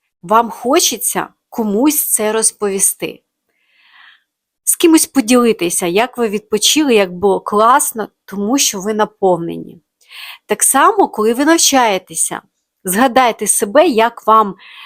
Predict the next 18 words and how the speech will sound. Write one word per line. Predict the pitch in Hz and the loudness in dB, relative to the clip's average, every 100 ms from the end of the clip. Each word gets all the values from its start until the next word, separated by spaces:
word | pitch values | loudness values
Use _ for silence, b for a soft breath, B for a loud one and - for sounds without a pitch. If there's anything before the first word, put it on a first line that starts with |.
| B B _ - | B B _ 0
те, | 254 254 233 | 2 4 4
що | - - 220 | 0 0 0
вам | 196 220 214 196 180 - _ _ | 2 4 2 0 -10 -20 _ _
цікаво, | - - 220 - 277 381 370 202 160 - B B - | -4 -4 -2 0 4 4 4 2 0 -4 B B -2
як | 240 269 | -2 0
вам | 247 226 | -2 -2
хочеться | - 285 381 - - - | -2 2 2 2 -2 -2
всіх | 202 - - 277 359 - - b _ | -2 0 2 4 2 0 -12 b _
потім | - 277 285 220 | 0 2 2 -2
вчити, | - - - 233 277 269 - 233 | -2 -2 0 2 2 2 0 -8
комусь | - 220 240 254 | -4 -4 0 0
щось | - 233 226 - | 0 -4 -4 -2
це | 226 | 0
розповідати, | 220 226 - 233 233 190 208 233 240 233 233 233 | 0 0 -2 -4 -2 0 4 6 6 2 0 -6
доказувати | 190 233 - 220 220 240 240 220 208 220 220 226 | -2 -4 -2 2 4 6 4 0 -4 -6 -6 -8
і | 220 | -8
так | - 190 | -10 -8
далі. | 185 185 | -4 -4